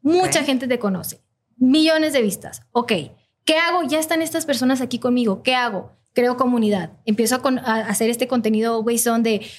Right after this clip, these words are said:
Speaker 1: mi propósito, mis beneficios, chalala, chalala.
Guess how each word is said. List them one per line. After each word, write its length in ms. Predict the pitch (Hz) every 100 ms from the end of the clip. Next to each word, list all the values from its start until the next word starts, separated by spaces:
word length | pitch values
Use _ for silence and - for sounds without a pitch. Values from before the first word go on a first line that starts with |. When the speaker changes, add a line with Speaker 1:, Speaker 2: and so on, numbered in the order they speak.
| -
Speaker 1:
mi 120 | 302
propósito, 1080 | 302 294 285 311 311 302 277 254 240 240 233
mis 180 | 240 247
beneficios, 800 | 247 247 247 285 285 277 247 226
chalala, 460 | 220 214 208 220 233
chalala. 340 | 226 202 185